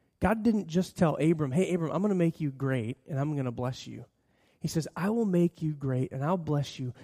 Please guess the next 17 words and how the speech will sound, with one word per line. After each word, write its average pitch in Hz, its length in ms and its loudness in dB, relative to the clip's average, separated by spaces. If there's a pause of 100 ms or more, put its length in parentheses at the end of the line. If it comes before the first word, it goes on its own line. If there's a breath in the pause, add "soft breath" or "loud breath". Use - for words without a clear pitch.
(100)
for 160 320 -4
a 120 40 -2
purpose." - 840 -12 (1080 soft breath)
A 151 60 -2
purpose 196 340 2
that's - 180 0
far 214 440 2
greater, 180 440 4
Abram, 156 380 2
than 143 180 0
your 156 180 4
short - 340 -4
life 139 300 -2
here 139 180 -2
on 139 120 -2
this 135 200 -6
earth. 120 360 -8